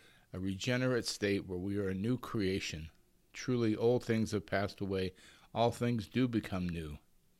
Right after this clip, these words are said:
But then we begin to work it out. We never rest.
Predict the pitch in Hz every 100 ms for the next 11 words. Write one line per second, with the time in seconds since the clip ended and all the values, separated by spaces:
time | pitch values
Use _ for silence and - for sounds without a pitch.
0 | - _ _ _ _ _ _ _ _ -
1 | 92 90 107 110 95 98 101 95 95 90
2 | 95 - 92 78 - - - - - -
3 | _ _ _ _ _ _ _ _ _ -
4 | 104 117 151 165 180 160 170 113 - -